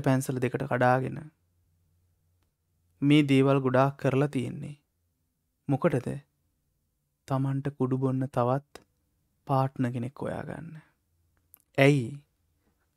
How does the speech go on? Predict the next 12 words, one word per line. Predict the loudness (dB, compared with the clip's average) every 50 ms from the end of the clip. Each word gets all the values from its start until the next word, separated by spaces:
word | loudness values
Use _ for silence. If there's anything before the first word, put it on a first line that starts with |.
| _ _
කුඩු | -6 -2 -2 0
බොන | 0 0 -2 -2
එක | -4 -6 -8
බොහෝ | -8 -8 -8 -6 -4 -4 -4 -2
වියදම් | 0 -2 0 0 -2 -4 -6
සහිත | -6 -8 -8 -10 -10 -10 -12
හින්දා. | -12 -10 -12 -12 -12 -14 -18 -18 -20 -20 _ _ _ _ _ _ _ _ _ _ _ _ _ _ _ _ _ _ _ _ _ _ _ _ _ _ _ 0
අර | 4 8 10
යාළුවා | 12 12 12 12 12 10 8 8
දිගින් | 8 6 6 6 4 4
දිගට | 2 2 0 -2 -2 -2
කිව්වා, | -2 -2 -2 -2 0 -2 -4 -6